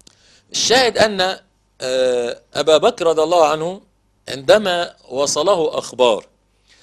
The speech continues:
أن خالدا قد قتل مالكا وأنه تزوج زوجته بعد أن اعتدت، تزوجها زواجا صحيحا بعد، لأنه موجود في الأغاني أنه تزوجها في نفس الليلة،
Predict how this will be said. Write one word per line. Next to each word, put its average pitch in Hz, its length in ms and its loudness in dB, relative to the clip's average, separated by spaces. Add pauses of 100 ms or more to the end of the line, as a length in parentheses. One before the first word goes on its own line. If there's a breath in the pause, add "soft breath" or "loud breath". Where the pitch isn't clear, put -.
(220 soft breath)
أن 180 260 -2
خالدا 165 580 -2 (140)
قد 143 300 -4 (400)
قتل 143 420 2
مالكا 143 560 -4 (720)
وأنه 151 680 0
تزوج 135 580 0 (260)
زوجته 120 800 -4
بعد 131 440 0
أن 127 380 -4 (140)
اعتدت، 156 680 -2 (200)
تزوجها 123 800 -4
زواجا 139 560 -2
صحيحا 180 540 -6 (480 soft breath)
بعد، 151 320 2
لأنه 139 560 -2 (320)
موجود 123 440 -6
في 135 100 -8
الأغاني 156 600 0
أنه 143 160 -8
تزوجها 147 500 0
في 151 100 -14
نفس 160 280 -4
الليلة، 127 380 0